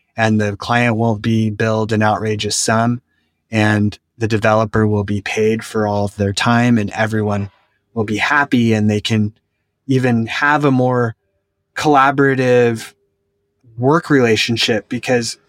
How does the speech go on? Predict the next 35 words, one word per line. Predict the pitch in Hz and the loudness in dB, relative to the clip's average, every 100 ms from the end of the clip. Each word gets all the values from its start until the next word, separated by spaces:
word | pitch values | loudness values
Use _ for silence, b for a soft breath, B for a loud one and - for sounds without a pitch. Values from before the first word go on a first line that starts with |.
| - | -4
when | 123 | 0
you | 123 | 0
do | 117 170 | 2 2
a | 170 | 2
fixed | - 143 - - | 0 -2 -2 -6
bid, | 170 190 147 135 - | -2 0 0 -2 -8
you | 117 131 | -4 -2
have | 127 156 - | 0 -2 0
to | 156 135 117 - | 2 2 0 -6
spend | - - 147 | -6 -2 0
a | 123 | 0
lot | 113 123 165 | 0 0 0
more | 185 185 | 0 -2
time | - 156 151 156 151 143 - | -2 -4 -2 -4 -4 -8 -2
upfront | 139 - - - 135 131 117 | -2 -2 -8 -2 0 0 -2
defining | 123 - - 127 135 131 | -6 -4 -2 0 0 0
every | 117 113 131 | 0 0 0
little | 123 127 117 | 0 0 0
requirement, | 104 - 127 131 107 101 101 | -4 -2 0 2 0 -2 -6
which | 117 | -4
is | 117 - - _ _ _ | -4 -6 -12 _ _ _
actually | - 135 143 - 139 | -4 -2 0 2 4
not | 123 120 | 4 4
even | 131 117 | 2 -2
healthy, | 98 - 127 120 - 85 101 _ _ _ _ - | -4 0 0 0 -6 -16 -16 _ _ _ _ -6
right? | 117 107 110 - - | 0 0 0 -4 -2
Or | 131 | 0
else | 127 135 - | 2 2 0
you | 135 | 2
have | 131 - | 2 0
to | 135 | -4
s-, | - | -6
take | - 143 117 | -2 -2 -2
time | - 127 127 | -4 0 2
out | 123 120 117 | 2 2 -2